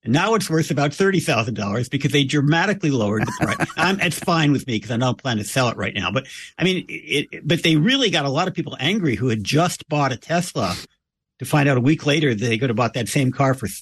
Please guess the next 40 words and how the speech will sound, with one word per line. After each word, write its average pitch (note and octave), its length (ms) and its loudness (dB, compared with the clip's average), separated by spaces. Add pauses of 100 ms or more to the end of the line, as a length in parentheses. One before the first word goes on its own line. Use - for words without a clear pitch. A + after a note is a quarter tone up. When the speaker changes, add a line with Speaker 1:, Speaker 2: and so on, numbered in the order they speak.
(140)
Speaker 1:
fifteen C3+ 420 0
thousand A#2 320 2
dollars F#2+ 300 0
less. - 380 -2
Speaker 2:
But G#3+ 220 2
wait, A#3+ 760 -2 (400)
because D#3 340 -2
as C3+ 80 0
soon A3 180 0
as F#3+ 140 0
the D3+ 100 2
government F3 480 -2
said, C#3+ 240 2
"Oh, F#3 520 2
the B2+ 120 -6
Model F#3+ 440 0
Y G3 280 0
is C#3 140 0
an C#3 100 -2
S D#3+ 280 -2
U C#3 160 -2
V D#3+ 420 0
and C3+ 220 0
you're F3+ 160 2
gonna E3+ 180 0
get D#3 200 -2
that C#3+ 80 -2
Speaker 1:
Yes. B2+ 100 -2
Speaker 2:
seventy-five D#3 560 2
hundred C#3+ 180 -4
dollar C#3 300 0
rebate," F3+ 520 0 (380)
they C#4+ 200 0
raised C#4 520 0
the C4 100 -10
price G3 500 -2
on A3 180 0
the A#3 80 2
Model A#3+ 340 2
Y. C4 640 0